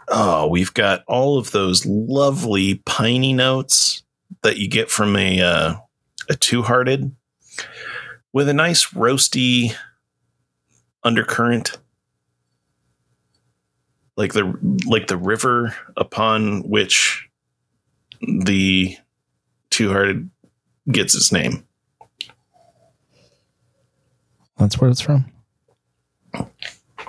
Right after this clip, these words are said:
Speaker 1: Uh, I am so happy that this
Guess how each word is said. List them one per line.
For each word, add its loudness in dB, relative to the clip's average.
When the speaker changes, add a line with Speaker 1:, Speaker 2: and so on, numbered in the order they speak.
Speaker 1:
Uh, 0
I 0
am -2
so 2
happy 0
that -2
this 2